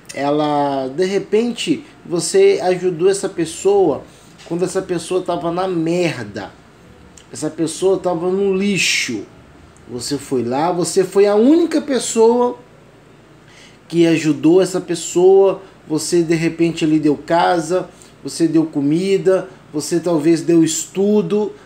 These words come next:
né? Talvez a pessoa não sabia fazer nada, você colocou num trabalho, você ensinou a fazer. Essa pessoa,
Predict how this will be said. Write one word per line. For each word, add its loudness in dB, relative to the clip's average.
né? 0
Talvez 0
a -2
pessoa -4
não -6
sabia -2
fazer -4
nada, 0
você -6
colocou -4
num -4
trabalho, 0
você -6
ensinou -6
a -6
fazer. 0
Essa -4
pessoa, 0